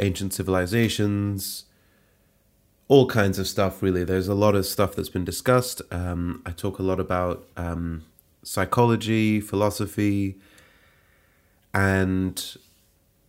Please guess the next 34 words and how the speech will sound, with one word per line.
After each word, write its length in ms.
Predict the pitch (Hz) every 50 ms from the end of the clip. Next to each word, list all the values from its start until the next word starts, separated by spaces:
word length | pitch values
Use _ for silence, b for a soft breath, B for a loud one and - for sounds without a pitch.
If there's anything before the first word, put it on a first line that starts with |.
| _ _
especially 520 | - - - - 113 - - - 104 101
in 80 | 95 95
the 60 | 98
last 280 | 98 101 101 98 - -
few 240 | - - 156 165 165
months, 360 | 107 101 101 101 104 - -
I've 200 | - 98 - -
been 340 | - 104 98 98 98 98 -
focusing 500 | - - 113 104 104 - - - 101 95
a 80 | 98
lot 340 | 98 104 113 110 - - - _ -
on 400 | 98 101 101 101 101 98 - - -
my 340 | 98 107 120 123 127 120 113
individual 540 | 104 98 95 98 95 101 90 - 92 90 85
journey 520 | - - 95 92 90 90 90 90 90 -
in 140 | - 92 90
terms 400 | - - 98 95 92 92 90 - -
of 420 | 92 92 92 90 87 82 87 - b b b b b b b b b b b b b b
becoming 640 | - 95 - 104 95 98 95 95 95 95 92 - - -
a 520 | 92 90 90 90 87 87 87 87 85 - - _ _ _ _ _
entertainer, 640 | - 92 - - - - 123 123 123 117 117 117 113
stand-up 380 | - - - 98 92 92 -
comedian, 560 | - - 113 117 117 110 110 110 104 107 104 101
freelancer, 840 | - - 120 117 110 107 107 107 107 101 - - 104 101 101 101
voice 360 | 92 98 101 104 101 - -
actor, 560 | 101 98 - - - 98 98 98 98 92 B B B B B
and 120 | - 95 95
a 20 |
whole 140 | 92 110 101
bunch 240 | 98 107 98 92 98
of 60 | 95
other 120 | 92 92
stuff 260 | 90 - - 92 - -
that 100 | - -